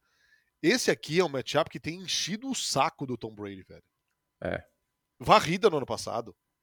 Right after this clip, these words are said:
Speaker 1: Então era um jogo pesado, assim, sabe? Que os caras
Speaker 2: E
Speaker 1: estavam com sangue nos olhos pra ganhar.
Speaker 2: E, e te digo mais: com o Drew Brees, mesmo o Drew Brees, é, showball,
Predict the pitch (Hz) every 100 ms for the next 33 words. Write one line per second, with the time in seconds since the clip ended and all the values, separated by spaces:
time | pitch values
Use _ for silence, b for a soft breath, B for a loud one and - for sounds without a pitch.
0 | _ _ _ _ _ _ _ _ _ _
1 | _ _ _ _ _ - 143 117 180 214
2 | 165 131 175 - 214 214 160 170 131 107
3 | 113 104 90 _ _ _ - 143 127 104
4 | 127 113 127 139 110 151 196 233 240 247
5 | - 214 254 262 180 175 135 120 113 90
6 | _ _ _ _ _ _ _ _ 131 135
7 | 123 117 107 110 127 247 131 95 - -
8 | - _ _ _ _ - 147 196 151 123
9 | 104 151 190 104 117 180 202 180 160 135
10 | 135 110 127 117 - - - - - -
11 | 101 101 95 90 87 85 - - - -
12 | 123 90 113 170 127